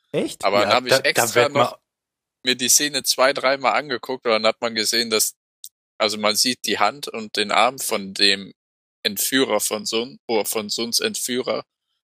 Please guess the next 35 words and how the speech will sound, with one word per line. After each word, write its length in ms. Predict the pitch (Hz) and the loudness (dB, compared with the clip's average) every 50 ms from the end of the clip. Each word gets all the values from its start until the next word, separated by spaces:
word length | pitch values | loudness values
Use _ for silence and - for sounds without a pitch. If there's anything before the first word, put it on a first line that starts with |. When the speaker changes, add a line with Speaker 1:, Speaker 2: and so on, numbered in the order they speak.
| _ _ _ | _ _ _
Speaker 2:
Da 140 | - 101 101 | 2 2 4
sieht 260 | - - 117 - - | 2 0 -2 -4 -4
man, 200 | 113 107 107 104 | -6 -6 -2 0
dass 160 | 101 98 - | 0 0 2
das 200 | - 104 - - | 0 0 -2 -2
keine 300 | - - 98 101 95 92 | 0 0 0 0 -2 -8
Frau 360 | - - - - 92 101 101 | -10 -6 -4 -4 -2 -2 -4
ist. 200 | - - - - - - | -6 -6 -8 -8 -8 -8
Also 180 | - - - 98 | -8 -2 0 0
die 120 | 95 90 | 2 2
Hand 220 | - 98 104 110 - | 2 0 0 -2 -4
ist 240 | 110 110 - - | -4 -4 -4 -4
nicht 240 | 117 - - - - | -2 -4 -4 -2 0
die 120 | 120 113 113 | 0 0 2
einer 260 | 110 107 107 104 104 | 0 0 0 -2 -6
Frau 280 | - - 120 120 127 | -2 0 0 2 2
und 160 | 127 113 - - _ _ _ _ _ _ _ _ _ _ _ _ | 0 -6 -10 -16 _ _ _ _ _ _ _ _ _ _ _ _
hat 120 | 131 131 156 | 0 2 4
auch 120 | - 135 | 2 2
nicht 260 | 123 135 143 - - - | 2 2 0 -2 0 0
die 120 | 139 127 | 0 2
Hautfarbe 580 | 127 127 131 131 - - - 117 110 107 117 110 | 4 2 2 2 0 2 4 4 4 4 2 -2
von 220 | - - 113 110 | -2 -2 -2 0
Anna 220 | 110 113 113 110 110 | -2 -2 0 0 0
Lucia. 580 | 110 110 107 - - - 117 110 104 90 - _ _ _ _ _ _ _ _ _ _ _ _ _ _ _ _ _ _ _ _ _ _ - | 0 -2 -2 -2 -2 0 2 2 0 0 -2 _ _ _ _ _ _ _ _ _ _ _ _ _ _ _ _ _ _ _ _ _ _ -2
Da 120 | - 104 | -2 2
dachte 280 | 101 104 104 - - 117 | 4 2 2 2 2 0
ich 80 | 107 - | 2 2
dann, 240 | 113 107 107 104 - _ | 2 2 0 -2 -6 _
oh. 400 | - 98 92 90 90 - - - _ _ _ _ _ _ _ _ _ _ _ _ _ _ _ _ _ _ _ | -2 -2 0 -2 -2 -4 -8 -12 _ _ _ _ _ _ _ _ _ _ _ _ _ _ _ _ _ _ _
Speaker 1:
Das 140 | - 151 127 | -2 2 4
finde 240 | - 208 175 180 170 | 6 6 6 4 2
ich 80 | - - | 0 0
interessant, 640 | 175 165 - 143 127 120 131 139 165 202 - - _ _ _ _ _ _ _ | -2 -2 -2 -2 0 2 2 2 2 0 -2 -6 _ _ _ _ _ _ _
weil 420 | - 123 123 131 131 127 123 123 | 4 6 6 8 6 6 2 0